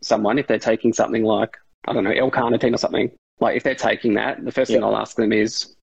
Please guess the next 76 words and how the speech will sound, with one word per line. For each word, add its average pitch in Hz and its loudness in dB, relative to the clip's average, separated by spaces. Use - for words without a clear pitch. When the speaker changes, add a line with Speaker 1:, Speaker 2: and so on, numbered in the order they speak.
Speaker 1:
"What's - -2
it - -8
for? 113 2
What 107 -2
does - -2
it 123 0
do?" 117 0
And 123 0
if - -8
they 127 2
have 127 2
no 117 2
idea 110 0
Speaker 2:
Mm. 95 -8
Speaker 1:
what 120 2
it 101 -8
does 107 2
or 110 0
why 110 2
they're 110 0
taking 110 0
it, 147 0
they've 110 -4
probably 107 2
just 107 -2
been 110 0
sort - 0
of 110 0
talked 113 0
into 110 0
it 107 2
or 113 0
someone 117 0
else 113 0
has 120 -8
told 113 0
them 113 -4
to - -10
do 113 0
it. 110 2
I - -4
think - -2
they 107 2
need 107 -2
to - -8
do 110 2
their 113 0
own 110 0
research. 113 -2
And 123 2
look, 120 2
depending 151 2
on 113 2
the 110 -2
person 107 0
and 104 2
the 110 2
level 107 2
of 107 -2
sport - 0
they're - 0
playing 107 -2
at, - -2
look, 104 -4
I'm 110 0
open 107 0
to - 0
talking 107 2
with 120 4
them 110 2
about 104 -2
different 98 -2
supplements 110 0
they're 110 4
taking 110 0
and 101 0